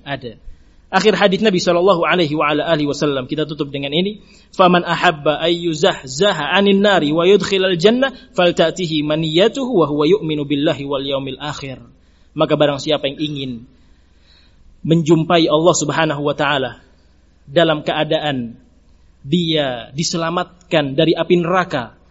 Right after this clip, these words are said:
dan dalam keadaan dia dimasukkan oleh Allah Subhanahu wa taala ke dalam al-jannah, ke dalam syurganya,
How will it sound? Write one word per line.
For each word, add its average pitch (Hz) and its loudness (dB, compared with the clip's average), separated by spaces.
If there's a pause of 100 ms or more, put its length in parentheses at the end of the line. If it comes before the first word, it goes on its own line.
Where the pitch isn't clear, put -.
(380)
dan 175 4
dalam 185 4
keadaan 170 0
dia 175 4
dimasukkan 185 0
oleh 180 2
Allah 190 4
Subhanahu 175 0
wa 180 4
taala 190 0
ke 180 2
dalam 180 2
al-jannah, 190 2 (640)
ke 170 0
dalam 196 6
syurganya, 202 4